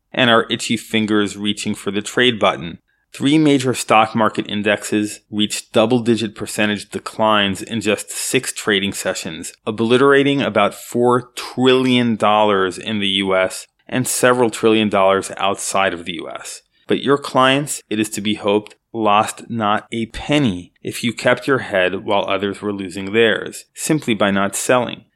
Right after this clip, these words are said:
It is not unreasonable to expect a lot more volatility this year, be it for public health or political electoral reasons, but the reward for embracing volatility is higher returns.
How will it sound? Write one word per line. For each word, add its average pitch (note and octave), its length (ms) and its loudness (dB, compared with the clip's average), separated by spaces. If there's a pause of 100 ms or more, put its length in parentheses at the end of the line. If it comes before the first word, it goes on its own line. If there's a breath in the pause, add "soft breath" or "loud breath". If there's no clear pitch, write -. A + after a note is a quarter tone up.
(180)
It A#2 100 -2
is G#2+ 120 0
not A#2+ 240 4
unreasonable B2 680 0
to - 180 -6
expect - 560 0
a A2 80 -6
lot G2 320 0
more B2 300 2
volatility G2+ 720 -2
this G#2+ 340 0
year, - 360 -10 (180)
be F#2+ 180 0
it F2+ 100 -4
for - 140 -12
public G2+ 440 -2
health B2 540 2
or D3+ 120 2
political B2 680 0
electoral G#2 540 0
reasons, G2 580 -4 (220)
but G#2+ 180 0
the G2 80 -6
reward G#2+ 500 4
for G2 240 -2
embracing G#2+ 680 0
volatility F2 840 -4 (220)
is - 180 -4
higher F#2 320 0
returns. F#2 760 -8